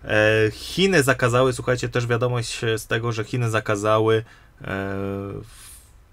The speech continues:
zamknęły przestrzeń powietrzną dla rosyjskich samolotów, choć, jak doczytuję, chodzi o samoloty należące do, e, wyprodukowane przez zachodnie koncerny, czyli mówimy tutaj o Boeingach i Airbusach,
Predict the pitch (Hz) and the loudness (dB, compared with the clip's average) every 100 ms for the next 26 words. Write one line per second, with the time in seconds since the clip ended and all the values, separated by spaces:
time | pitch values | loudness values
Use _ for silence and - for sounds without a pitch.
0 | - - - 104 104 98 110 104 117 - | -20 -20 -16 -4 -2 0 0 0 -2 -2
1 | 110 104 110 113 104 107 117 107 120 113 | -2 -2 -2 -2 2 4 4 2 -2 -4
2 | 110 - 107 104 101 123 139 - - - | -6 -4 -2 0 2 2 -2 -6 -20 2
3 | 147 170 - 123 117 113 117 120 123 131 | 4 4 2 0 0 0 -2 -2 0 2
4 | 131 123 - - - 139 131 120 120 110 | 2 0 -12 -20 0 2 2 0 0 2
5 | 113 113 117 107 104 98 104 104 104 95 | 0 0 0 2 2 2 -2 0 -2 0
6 | 92 92 - - - - - 92 90 101 | 0 0 -4 -18 -20 -8 -2 0 2 4
7 | 113 110 107 104 98 104 - 98 101 - | 4 4 4 4 2 0 -4 -2 -2 0
8 | 98 101 107 - 151 101 - 95 95 95 | -2 -2 0 4 4 4 -2 -4 -4 -6
9 | 95 95 101 95 98 98 98 92 98 95 | -8 -2 0 2 2 2 0 2 4 6
10 | 123 120 87 - | 6 6 2 -6